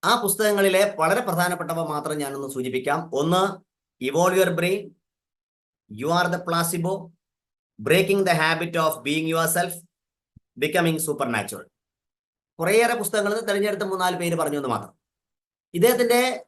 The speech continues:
ഒരുപാട് നിരീക്ഷണങ്ങളാണല്ലോ ഈ പുസ്തകത്തിൽ വന്നിരിക്കുന്നത്, പുസ്തകങ്ങളിലൊക്കെ വന്നിരിക്കുന്നത്. അതിലൊരു ചെറിയ ഭാഗമാണ് നമ്മൾ ഇന്നത്തെ പഠന വിഷയമായി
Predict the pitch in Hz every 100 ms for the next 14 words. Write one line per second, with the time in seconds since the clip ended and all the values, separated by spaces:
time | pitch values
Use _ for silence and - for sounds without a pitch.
0 | - 170 190 208 214 226 196 190 208 208
1 | 208 185 185 185 185 170 165 180 175 160
2 | 160 151 113 82 - 127 160 160 147 175
3 | 147 131 113 87 - _ - 233 262 240
4 | 233 262 170 175 180 170 139 139 131 -
5 | _ _ 151 165 151 143 147 143 123 -
6 | 143 160 131 120 113 104 98